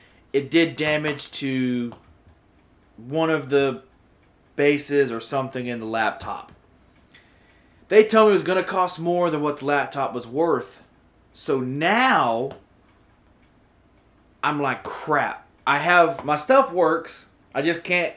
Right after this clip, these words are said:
upload anything. So I'm having to use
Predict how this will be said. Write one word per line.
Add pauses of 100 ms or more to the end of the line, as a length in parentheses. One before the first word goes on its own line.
(320)
upload
anything.
So
I'm
having
to
use